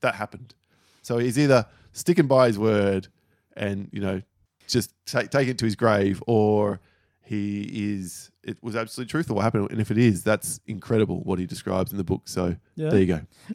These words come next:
Speaker 2: I've met Bill a couple of times, and it would not surprise me that he can write well.
Speaker 1: Gift of the gab.
Speaker 2: Yeah. Interestingly,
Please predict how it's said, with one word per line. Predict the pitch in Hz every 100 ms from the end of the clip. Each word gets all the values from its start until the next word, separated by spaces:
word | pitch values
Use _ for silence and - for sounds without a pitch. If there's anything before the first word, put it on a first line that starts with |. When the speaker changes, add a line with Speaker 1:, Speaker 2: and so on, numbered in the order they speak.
| -
Speaker 2:
I've | 247
met | 233 175
Bill | 147
a |
couple | 135 127
of | 120
times, | 120 117
and | 127
it | 131
would | 135
not | 123 123
surprise | - 117 104
me | 113
that | 110
he | 110
can | 110 110
write | 110
well. | 117 110 - _ _ _
Speaker 1:
Gift | 160 139
of |
the | 113
gab. | 110 101 82 120 - _
Speaker 2:
Yeah. | - 151 120 104 _
Interestingly, | 285 415 - 180 131 113